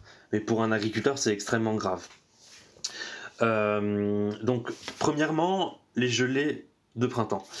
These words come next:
Ce qui s'est passé, donc, euh, débourrement très précoce, en fait, des, l'ensemble des végétaux, de la vigne et de l'arboriculture.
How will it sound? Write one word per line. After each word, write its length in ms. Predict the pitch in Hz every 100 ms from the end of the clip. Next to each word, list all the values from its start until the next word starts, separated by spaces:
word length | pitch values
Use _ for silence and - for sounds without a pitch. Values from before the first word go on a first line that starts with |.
| - - - -
Ce 120 | -
qui 100 | 127
s'est 120 | 131
passé, 400 | 135 127 139 165
donc, 240 | 147 117 120
euh, 380 | 110 107 107
débourrement 480 | 104 127 120 127 127
très 180 | 123 135
précoce, 380 | 135 131 135 127
en 60 | 113
fait, 140 | 113
des, 420 | 104 110 104 104
l'ensemble 340 | 110 110 123 110
des 80 |
végétaux, 280 | 104 98 107
de 100 | 117
la 120 | 107
vigne 320 | 104 135 123 113
et 60 | 104
de 80 |
l'arboriculture. 840 | 104 104 107 107 107 95 - 151